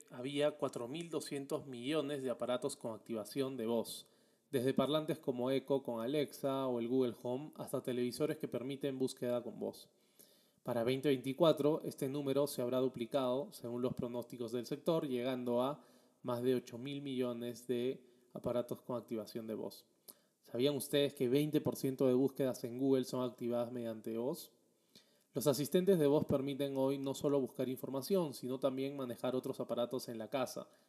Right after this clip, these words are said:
y en la oficina. Por ejemplo, armar la lista de compras en base de lo que necesita el refrigerador inteligente o activar luces o abrir la puerta. Sin embargo, estos aparatos tienen ciertos riesgos y es que siempre están escuchando.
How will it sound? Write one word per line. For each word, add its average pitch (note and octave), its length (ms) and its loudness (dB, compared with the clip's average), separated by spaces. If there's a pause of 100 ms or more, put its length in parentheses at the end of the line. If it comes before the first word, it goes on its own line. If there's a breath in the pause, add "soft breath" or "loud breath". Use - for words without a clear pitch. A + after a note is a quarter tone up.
(180 soft breath)
y F#3 160 2
en C3+ 100 2
la B2 60 0
oficina. B2 560 -8
Por C3 100 -2
ejemplo, C#3+ 540 0 (100)
armar C#3+ 300 -2
la C#3+ 80 0
lista C3+ 300 0
de B2+ 100 0
compras B2+ 460 -2
en B2 120 -6
base B2 280 0
de A#2+ 100 -2
lo A2+ 100 -4
que A#2 120 -8
necesita A2+ 540 -8
el A#2+ 100 -4
refrigerador A#2 500 -4
inteligente C3+ 680 -4 (480 soft breath)
o F#3+ 260 10
activar C#3 400 6
luces D3+ 440 2
o B2 60 2
abrir A#2+ 200 0
la A#2+ 120 0
puerta. - 380 -4 (560 loud breath)
Sin D3+ 200 -4
embargo, F3 340 6
estos D3+ 220 0
aparatos C3+ 420 0
tienen C3+ 260 0
ciertos - 380 -2
riesgos B2+ 520 0
y B2+ 60 2
es A2+ 80 -2
que - 140 -10
siempre B2 400 -2
están A#2+ 180 -8
escuchando. B2 580 -2